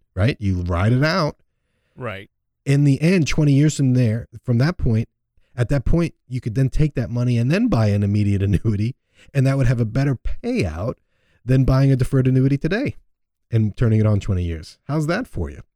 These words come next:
Speaker 1: So
Speaker 2: Wow.
Speaker 1: it's very strange. Once you commit to saving and not touching, then you might say, "Well, if you're willing to do that,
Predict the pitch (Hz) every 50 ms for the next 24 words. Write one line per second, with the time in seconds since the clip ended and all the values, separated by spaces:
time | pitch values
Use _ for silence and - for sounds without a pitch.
0 | _ _ _ - - - - 185 180 160 165 143 - _ - - _ _ _ _
1 | _ _ _ _ _ - - - - 117 113 110 117 120 113 107 - - 185 -
2 | _ - 170 151 - - - - - 139 139 147 147 151 160 175 196 - - -
3 | 214 220 262 285 262 226 147 123 139 156 175 175 - 185 - - - 170 135 135
4 | 139 175 208 208 165 - - - - - _ _ _ _ _ _ _ - 135 120
5 | - - - 160 185 220 269 277 214 - 95 92 90 95 101 - _ _ _ -
6 | 123 120 117 117 123 131 - - _ - - 233 302 - - - 104 82 73 98
7 | 131 - _ _ _ _ _ _ _ _ _ _ - 127 127 151 190 220 208 185
8 | 175 180 180 185 175 175 165 - - 175 175 170 170 170 156 160 - 156 160 160
9 | 147 139 156 190 240 247 - - 151 160 202 220 254 - 131 123 139